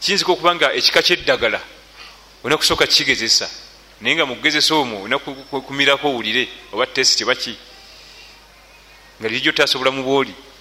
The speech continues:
N'ebika ebirala bingi ebiyinza okubaawo nga okutaasa obulamu bw'oli olina kusooka kusiibulukuka. Oyinza okuba gudde mu mazzi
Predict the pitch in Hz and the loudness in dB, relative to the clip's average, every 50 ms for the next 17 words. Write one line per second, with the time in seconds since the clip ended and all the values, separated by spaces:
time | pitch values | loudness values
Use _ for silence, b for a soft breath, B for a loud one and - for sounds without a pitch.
0 | B B B B B - 226 254 247 247 - 247 208 175 156 151 147 170 190 190 | B B B B B 0 0 0 0 2 -2 0 2 4 2 2 2 2 0 2
1 | 175 156 147 165 160 175 165 - 135 135 165 165 151 147 156 165 160 139 - - | 2 0 0 2 0 0 0 0 2 4 6 6 6 4 2 0 2 2 2 2
2 | - - - 190 220 - 165 165 175 180 175 175 175 185 185 175 170 151 139 151 | 2 0 0 2 2 2 2 0 0 0 0 2 2 4 4 4 2 0 0 0
3 | - - 135 - - - - 120 110 104 101 104 95 98 95 - - - - - | 0 0 0 0 0 -2 -2 -2 -2 -6 -8 -10 -8 -10 -10 -10 -12 -20 -20 -20
4 | - - b b b b b b b b - - - - - - - - - - | -20 -20 b b b b b b b b -20 -20 -20 -20 -20 -20 -20 -20 -20 -20
5 | - - 156 160 160 160 160 139 131 131 131 139 139 135 135 135 123 - - - | -12 -6 -4 -4 0 0 0 0 0 -2 -2 -2 -2 0 -2 -2 -2 -2 -2 -2
6 | - - | -2 -2